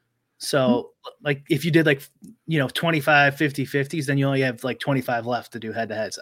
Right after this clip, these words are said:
Speaker 1: I, I'm pretty sure that's all they do it.
Speaker 2: Dude, this is the shit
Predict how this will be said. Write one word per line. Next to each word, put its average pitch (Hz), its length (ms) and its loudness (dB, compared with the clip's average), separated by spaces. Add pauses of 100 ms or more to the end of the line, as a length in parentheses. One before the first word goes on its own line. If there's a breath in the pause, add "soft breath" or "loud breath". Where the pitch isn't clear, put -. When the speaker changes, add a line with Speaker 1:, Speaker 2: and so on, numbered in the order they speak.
Speaker 1:
I, 120 100 -14
I'm 123 160 -12
pretty 131 200 -6
sure - 140 -12
that's 110 160 -12
all - 80 -14
they - 80 -10
do - 60 -6
it. - 380 -16
Speaker 2:
Dude, 294 400 8
this 349 240 6
is 392 160 4
the 294 100 4
shit - 420 6